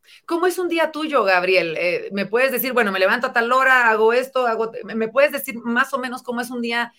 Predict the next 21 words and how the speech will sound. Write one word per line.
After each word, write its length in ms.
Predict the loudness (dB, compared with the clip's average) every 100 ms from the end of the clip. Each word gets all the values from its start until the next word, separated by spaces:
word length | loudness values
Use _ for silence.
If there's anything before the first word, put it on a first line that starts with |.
| _ _
no 180 | -6 -6
sábado, 300 | 0 2 4 4
domingo, 300 | 2 -4 -6
un 120 | -2
día 400 | 0 2 2 2
laboral 580 | 2 2 2 2 2 2
y 60 |
de 140 | 0 -2
ejercicio 600 | -4 -10 -10 -12 -10 -12
completo 500 | -12 -6 -4 -4 -6
para 400 | -12 -8 -10 -12 _
formarnos 440 | -4 -4 -4 -8 -8
una 120 | -4
idea 280 | 0 0 0
de 60 |
los 100 | -4 -8
sacrificios 460 | -12 -14 -16 -16
que 80 | -18
tienes 220 | -16 -14
que 80 | -12
hacer? 220 | -12 -16